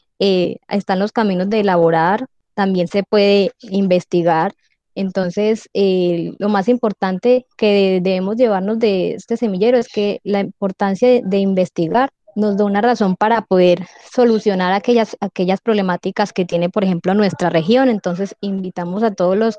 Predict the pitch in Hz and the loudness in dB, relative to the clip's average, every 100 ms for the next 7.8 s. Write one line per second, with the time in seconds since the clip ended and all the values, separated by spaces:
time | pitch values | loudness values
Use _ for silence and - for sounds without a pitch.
0 | - _ _ 202 196 185 185 175 185 - | -10 _ _ -8 -6 -6 -4 -2 -4 -2
1 | 190 180 175 190 208 180 190 202 - _ | 0 2 0 0 0 -2 -2 -4 -4 _
2 | 208 196 190 175 160 170 202 190 180 185 | -4 -2 0 -2 0 -2 -2 -6 -8 -6
3 | 190 196 208 262 285 240 - - - - | -6 -6 -2 -2 -2 -8 -12 -18 -20 -20
4 | _ _ _ _ - 208 208 185 185 196 | _ _ _ _ -4 -4 -2 -4 -4 -2
5 | 180 190 254 - _ - 202 190 208 196 | -2 -2 -4 -6 _ -6 -6 -4 -2 -2
6 | 190 185 190 175 175 196 214 196 175 165 | -2 -2 -2 0 2 2 2 2 4 2
7 | 170 - - 175 190 254 277 | 0 -6 0 2 2 2 0